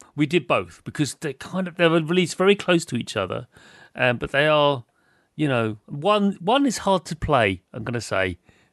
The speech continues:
nowadays. It's not, it's not good. I played it on my Amiga about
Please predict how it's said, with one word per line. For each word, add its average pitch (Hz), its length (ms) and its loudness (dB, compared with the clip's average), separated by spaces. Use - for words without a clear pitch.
nowadays. 95 720 -4
It's - 140 -12
not, 160 340 0
it's - 100 -14
not 151 160 -4
good. 117 300 -2
I 147 60 -6
played 175 260 0
it 156 60 2
on 139 100 2
my 131 180 4
Amiga 123 420 0
about 101 420 0